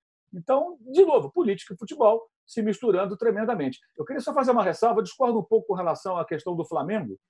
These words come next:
que o Arnaldo falou, é, é, do time. Acho que quando o time voltar a jogar, as pessoas que torcem por outros times vão detestar o Flamengo porque elas vão perder pro Flamengo.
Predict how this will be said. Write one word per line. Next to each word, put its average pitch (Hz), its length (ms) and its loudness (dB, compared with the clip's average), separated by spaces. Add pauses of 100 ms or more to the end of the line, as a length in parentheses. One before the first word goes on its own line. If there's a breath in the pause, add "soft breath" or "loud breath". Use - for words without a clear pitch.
(220)
que 139 80 -6
o - 20 -2
Arnaldo 147 280 -2
falou, 175 380 2 (360)
é, 139 420 2
é, 131 460 2
do 160 160 -2
time. 151 440 -2 (400)
Acho - 140 -10
que 233 260 -4
quando 269 180 -2
o 233 40 0
time 339 240 0
voltar 220 360 4
a - 20 2
jogar, 151 440 2 (400)
as 143 120 -8
pessoas 220 500 2
que 190 100 0
torcem 247 360 2
por 196 160 4
outros 226 240 0
times 233 260 0
vão 220 180 0
detestar 208 540 2
o - 60 -2
Flamengo 175 360 0
porque 247 160 -4
elas 254 140 2
vão 277 140 2
perder 269 280 2
pro 311 100 -2
Flamengo. 147 300 -2